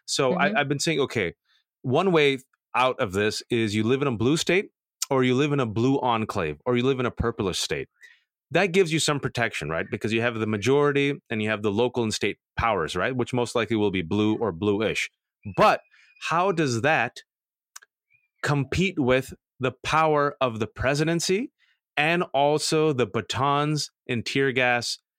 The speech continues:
Speaker 1: and guns of a
Speaker 2: Mm-hmm.
Speaker 1: militarized police that is weaponized against people of color?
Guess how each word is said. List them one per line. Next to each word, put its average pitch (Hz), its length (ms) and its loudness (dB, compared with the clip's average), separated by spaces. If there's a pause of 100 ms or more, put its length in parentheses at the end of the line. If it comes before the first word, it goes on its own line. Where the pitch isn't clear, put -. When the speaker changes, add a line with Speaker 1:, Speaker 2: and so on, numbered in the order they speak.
(200)
Speaker 1:
and 117 240 0
guns 117 500 0 (340)
of 120 400 2 (460)
a 120 240 4
Speaker 2:
Mm-hmm. 113 120 2
Speaker 1:
militarized 127 720 0
police 120 420 0
that 110 140 2
is 101 80 -2
weaponized 110 520 -2
against 101 240 -4
people 98 240 -4
of 85 100 -8
color? 76 240 -6